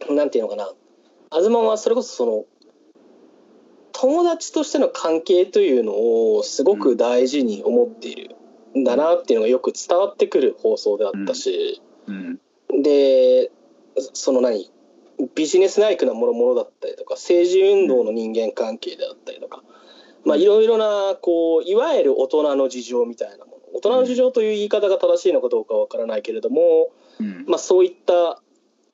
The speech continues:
Speaker 1: 世界の中で、まあ、ある種の、こう、ネット創世記を共有した人間として、
Speaker 2: うん。うん。
Speaker 1: こう、その辺の志みたいなもの、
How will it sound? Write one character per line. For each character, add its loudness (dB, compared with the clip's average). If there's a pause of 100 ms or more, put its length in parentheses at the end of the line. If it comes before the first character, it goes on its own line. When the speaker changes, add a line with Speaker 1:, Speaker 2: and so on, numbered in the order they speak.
Speaker 1:
世 -6
界 0
の 2
中 0
で、 0 (680)
ま -4 (480)
あ、 -2
あ 2
る 2
種 -2
の、 -2
こ -10
う、 -6
ネ 0
ッ -10 (160)
ト 4
創 2
世 0
記 -20 (360)
を 4
共 0
有 2
し -10
た 0
人 0
間 0
と -2
し -12
て、 0 (480)
Speaker 2:
う -6
ん。 -4
う -6
ん。 -14
Speaker 1:
こ 0
う、 0
そ 0
の 4
辺 2
の 4
志 0
み 2
た 2
い 4
な 0
も -10
の、 -12